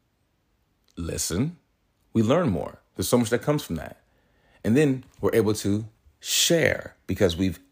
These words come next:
connected, all because we listened. Now we're prepared to share, whether that's information, tactics, ideas,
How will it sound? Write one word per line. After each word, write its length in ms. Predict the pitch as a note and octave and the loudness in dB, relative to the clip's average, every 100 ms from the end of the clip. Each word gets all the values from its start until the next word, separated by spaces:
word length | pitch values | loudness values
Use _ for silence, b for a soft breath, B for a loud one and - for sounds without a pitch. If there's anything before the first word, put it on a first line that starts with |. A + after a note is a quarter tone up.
| _ | _
connected, 720 | - G#2 C3 C#3 - - - - _ _ _ _ - | -4 0 2 2 -4 -10 -12 -20 _ _ _ _ 2
all 140 | G2 | 4
because 320 | G2 G2+ F#2+ | 4 0 0
we 280 | G2 G2+ F#2+ _ _ | 0 -2 -4 _ _
listened. 760 | G2 G#2 C3 - - - - - _ _ _ _ | 0 4 4 2 -4 -10 -16 -20 _ _ _ _
Now 220 | - F2 F2+ | 0 4 4
we're 80 | |
prepared 480 | F2+ - - E2+ E2+ | 4 -2 -2 -2 -2
to 220 | - E2+ F2 b | -4 -6 -8 b
share, 560 | - - B2+ G#2 C2+ G#1+ | -10 -2 2 4 2 -2
whether 220 | G2 F2+ | -2 -2
that's 180 | D#2+ - | -4 -6
information, 680 | F#2 E2+ G2 A2+ G#2+ G#2+ G#2+ | -10 -6 0 0 0 0 -2
tactics, 500 | - G2+ G2+ - - - | -2 -2 -2 -4 -8 -10
ideas, 800 | D2+ - F2+ F#2 F#2+ G#2+ - | -14 -10 -6 -4 -2 -4 -6